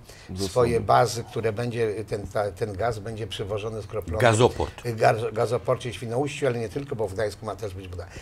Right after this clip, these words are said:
Speaker 2: I państwo powinno podejść do tego metodycznie. Na jakiej zasadzie?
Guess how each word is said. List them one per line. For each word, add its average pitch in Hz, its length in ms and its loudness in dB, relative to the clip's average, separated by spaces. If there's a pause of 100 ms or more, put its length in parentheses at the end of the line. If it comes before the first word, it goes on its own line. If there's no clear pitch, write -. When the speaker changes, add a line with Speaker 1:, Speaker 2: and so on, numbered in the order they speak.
(320)
Speaker 2:
I 123 200 -4 (320)
państwo 165 400 2
powinno 135 440 0
podejść 131 320 -2
do 117 80 -2
tego 110 180 -2
metodycznie. 113 920 -4 (520)
Na 120 80 0
jakiej 117 280 0
zasadzie? 95 640 -6